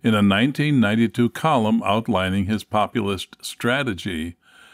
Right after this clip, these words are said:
Rothbard noted the importance of reaching out to the general public,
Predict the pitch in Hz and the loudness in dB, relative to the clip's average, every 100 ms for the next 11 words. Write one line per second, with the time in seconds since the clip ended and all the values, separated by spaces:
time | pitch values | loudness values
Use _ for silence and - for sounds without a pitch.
0 | - _ - 139 160 - 165 160 139 139 | -20 _ 0 2 2 2 2 2 2 2
1 | 143 123 120 113 - 139 107 101 110 87 | 0 2 4 4 2 0 0 -4 -4 0
2 | 113 120 131 120 113 113 101 92 82 104 | 0 0 0 2 0 -2 -6 -6 -2 0
3 | 110 135 127 123 90 90 - | 2 0 0 -2 -2 -6 -10